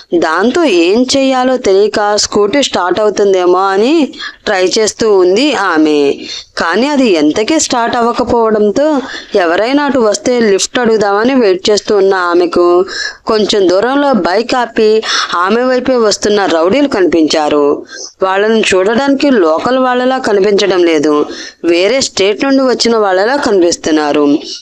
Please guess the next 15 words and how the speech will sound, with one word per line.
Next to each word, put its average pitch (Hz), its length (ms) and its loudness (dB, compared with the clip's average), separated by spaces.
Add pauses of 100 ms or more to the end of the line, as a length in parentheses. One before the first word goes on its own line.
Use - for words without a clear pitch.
(160)
దాంతో 180 380 -2
పరీక్షగా 247 680 -2
వాళ్ళని 247 500 0
చూసింది 220 340 0
ఆమె. 147 500 2 (380)
ఆ 196 120 -2
రౌడీ 190 440 0 (100)
చేతిలో 240 520 0 (720)
ఉన్న 220 260 0
కత్తులను 254 720 -2
చూసి 233 320 0
ఆమెలో 185 420 0
భయం 170 320 0
స్టార్ట్ 165 340 -2
అయ్యింది. 147 580 2